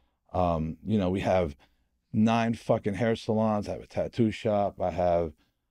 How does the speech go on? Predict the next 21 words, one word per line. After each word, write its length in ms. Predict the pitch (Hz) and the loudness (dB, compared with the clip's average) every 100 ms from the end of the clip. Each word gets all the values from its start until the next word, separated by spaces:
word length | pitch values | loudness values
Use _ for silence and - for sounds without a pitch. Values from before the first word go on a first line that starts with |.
| _ _ _ | _ _ _
fifty 300 | - 120 - | -2 -2 -2
units 340 | 107 110 104 98 | -2 0 -2 -2
of 120 | 92 | 0
real 200 | 127 123 | 2 2
estate. 560 | 117 - 127 120 120 107 | 0 -2 2 2 2 -4
And 100 | 117 | -4
I'm 80 | 117 | -2
not 160 | 127 113 | -2 -2
saying 200 | 131 113 | -2 -2
that 120 | 113 | -2
to 80 | 92 | -2
brag. 460 | 82 113 135 147 - | 2 2 4 2 0
I'm 140 | 110 | -2
just 180 | 107 113 | 0 -2
saying 200 | - 110 | -2 0
it 120 | 110 | 0
to, 100 | - | 0
like, 240 | 101 92 76 _ | 0 -2 -4 _
I'm 160 | 107 120 | -2 0
fucking 380 | - 113 95 90 | 2 0 2 0
impressed. 720 | 87 - - - - - - | -2 -2 -2 -2 -8 -16 -20